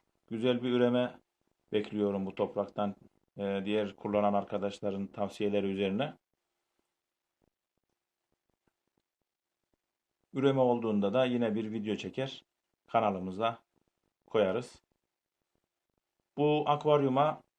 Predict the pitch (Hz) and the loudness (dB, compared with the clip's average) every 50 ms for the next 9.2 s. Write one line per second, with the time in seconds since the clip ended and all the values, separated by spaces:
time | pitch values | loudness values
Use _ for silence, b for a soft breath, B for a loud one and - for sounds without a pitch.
0 | _ _ _ - - - 90 92 95 - - - 127 139 139 139 139 - - - | _ _ _ -12 -10 -8 -6 -6 -6 -6 -6 -4 0 0 0 0 0 -2 -8 -16
1 | - 131 131 - - 139 139 139 135 131 131 123 127 127 120 120 - 123 110 107 | -14 -14 -10 -6 -6 -4 -2 2 2 2 2 2 2 2 2 2 0 -2 0 2
2 | 110 107 104 104 104 - - - _ _ _ _ _ - 107 104 - 107 101 98 | 2 2 2 0 -4 -6 -14 -20 _ _ _ _ _ -8 -8 -6 -4 -2 -2 0
3 | 95 87 95 101 120 147 160 - - _ _ _ _ _ _ _ _ _ _ _ | 0 -2 -2 -4 -4 -4 -8 -10 -18 _ _ _ _ _ _ _ _ _ _ _
4 | _ _ _ _ _ _ _ _ _ _ _ _ _ _ _ _ _ _ - 113 | _ _ _ _ _ _ _ _ _ _ _ _ _ _ _ _ _ _ -10 -8
5 | 98 95 92 85 71 - - 120 123 135 131 131 131 127 123 - 127 117 - 113 | -6 -6 -6 -6 -6 -6 -6 -4 -2 0 0 2 2 0 0 -2 -4 -4 -2 -2
6 | 113 110 - - 127 131 - - - - 123 - 120 117 117 117 110 - 120 113 | -2 -2 -2 -4 -4 -4 -4 -6 -2 -2 -2 -2 0 -2 -2 -2 -2 -2 -2 -2
7 | 110 107 - _ - - 123 110 104 110 107 104 101 101 101 98 98 104 139 143 | -2 -2 -6 _ -8 -6 -4 0 2 2 2 2 0 0 0 0 0 0 -2 -2
8 | 139 - _ _ _ _ _ _ _ _ - 117 110 104 104 - 104 98 98 110 | -4 -8 _ _ _ _ _ _ _ _ -2 0 0 0 -2 -4 -4 -4 -2 -2
9 | 123 135 135 131 | -2 -4 -4 -8